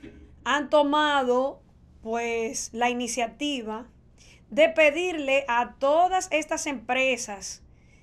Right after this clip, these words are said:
de punchoncitos que de manera impu-, obligatoria, en combinación con sus gobiernos, obligaron a sus ciudadanos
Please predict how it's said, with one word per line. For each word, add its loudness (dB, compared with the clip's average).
de 0
punchoncitos -6
que -12
de -6
manera -4
impu-, -10
obligatoria, -2
en -2
combinación -2
con -10
sus -8
gobiernos, 0
obligaron 2
a -2
sus -6
ciudadanos -4